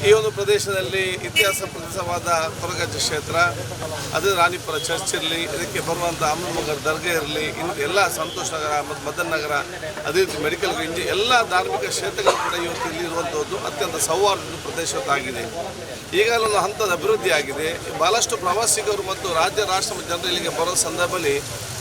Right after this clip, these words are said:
ಇದು ಈ ಗ್ರಾಮ ಇನ್ನಷ್ಟು ಉತ್ತಮಪಡಿಸಬೇಕಂತ ಹೇಳಿಕೊಂಡು ಎಲ್ಲ ಲಿಂಕ್ ರಸ್ತೆ ಜೊತೆಯಲ್ಲಿ ಎಲ್ಲ ಜನರ ಅಪೇಕ್ಷೆ ಇತ್ತ ಅದನ್ನು ನಾವು ಇವತ್ತು, ಆ, ಅಭಿವೃದ್ಧಿಪಡಿಸಬೇಕಂತ ಹೇಳಿ ಈಗಾಗಲೇ ಸುಮಾರು ಒಂದೂವರೆ ಕೋಟಿ ರೂಪಾಯಿ ಅನುದಾನವನ್ನು ಈ ಗ್ರಾಮಕ್ಕೆ ಮೀಸಲಿಟ್ಟಿದ್ದೇವೆ.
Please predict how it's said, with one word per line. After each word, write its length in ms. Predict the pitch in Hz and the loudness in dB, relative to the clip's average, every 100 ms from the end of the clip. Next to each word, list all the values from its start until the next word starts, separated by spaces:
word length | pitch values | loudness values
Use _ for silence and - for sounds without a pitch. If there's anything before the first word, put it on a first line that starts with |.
| 175 | 2
ಇದು 120 | 208 | 2
ಈ 80 | 190 | 2
ಗ್ರಾಮ 260 | 180 202 | 2 0
ಇನ್ನಷ್ಟು 360 | 190 208 226 190 | 0 0 0 -2
ಉತ್ತಮಪಡಿಸಬೇಕಂತ 760 | - 190 185 170 165 156 156 151 | -2 -2 -2 -2 -2 -4 -2 -2
ಹೇಳಿಕೊಂಡು 500 | 147 143 151 170 196 | -2 -2 -6 -4 -4
ಎಲ್ಲ 340 | 147 180 214 | -2 2 2
ಲಿಂಕ್ 380 | 180 175 - 185 | 2 -4 -4 -4
ರಸ್ತೆ 260 | - - | -4 -4
ಜೊತೆಯಲ್ಲಿ 640 | 147 - 190 143 120 139 - - | -4 0 0 0 -4 -6 -6 -6
ಎಲ್ಲ 480 | 147 196 233 240 - | -4 -2 0 0 0
ಜನರ 220 | - - | -2 0
ಅಪೇಕ್ಷೆ 480 | 190 - - 202 - | 2 0 0 -2 -2
ಇತ್ತ 220 | 143 - 117 - - - - - | -4 -2 -2 -2 -8 -6 -6 -6
ಅದನ್ನು 340 | 175 208 202 | -2 0 2
ನಾವು 180 | 190 180 | 2 0
ಇವತ್ತು, 560 | 170 160 147 156 143 135 | 0 0 -2 -2 0 0
ಆ, 600 | 135 160 143 143 139 123 | -4 -2 0 0 -2 -2
ಅಭಿವೃದ್ಧಿಪಡಿಸಬೇಕಂತ 880 | 156 202 - 175 - 160 151 147 | 2 2 2 -4 -2 -4 -4 -2
ಹೇಳಿ 260 | 139 139 165 190 - 170 214 | 0 0 0 -4 -6 0 2
ಈಗಾಗಲೇ 460 | 202 175 147 147 185 | 4 4 2 -2 -4
ಸುಮಾರು 400 | - - 160 143 | -6 -2 -2 0
ಒಂದೂವರೆ 360 | 190 202 202 | 0 2 0
ಕೋಟಿ 240 | 180 165 156 | 0 -4 -4
ರೂಪಾಯಿ 260 | 147 143 | -4 -4
ಅನುದಾನವನ್ನು 460 | 165 175 160 143 165 | -2 -2 0 -2 -4
ಈ 120 | 160 | -4
ಗ್ರಾಮಕ್ಕೆ 520 | 131 147 160 156 135 | 0 -2 0 -4 -4
ಮೀಸಲಿಟ್ಟಿದ್ದೇವೆ. 640 | 139 - 135 131 123 120 | -4 -4 -4 -4 -4 -4